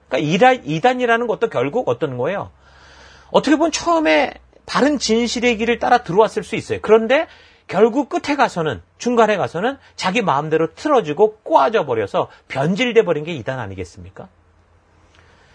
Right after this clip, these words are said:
자, 그래서 이 복음이라는 거 우리가 잘 알 필요가 있는데 이 하나님의 말씀은 업그레이드 되는 게 아니라 늘 진실하고 항상 어제나 오늘이나 영원토록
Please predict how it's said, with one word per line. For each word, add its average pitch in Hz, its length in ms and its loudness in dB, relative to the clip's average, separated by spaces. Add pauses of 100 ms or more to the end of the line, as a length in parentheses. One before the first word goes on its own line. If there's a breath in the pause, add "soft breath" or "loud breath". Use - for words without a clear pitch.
(200 soft breath)
자, 170 140 2
그래서 226 180 2
이 262 220 2
복음이라는 233 680 2
거 226 60 0
우리가 208 120 0
잘 170 200 -6
알 113 160 -2
필요가 170 300 -4
있는데 104 240 -6
이 165 100 -2
하나님의 302 460 -2
말씀은 123 600 -4 (400 loud breath)
업그레이드 233 720 0
되는 135 300 -2
게 90 80 0
아니라 110 400 -4
늘 254 420 2
진실하고 226 580 -2
항상 294 540 -4
어제나 151 580 2
오늘이나 127 460 -6 (280 loud breath)
영원토록 156 560 0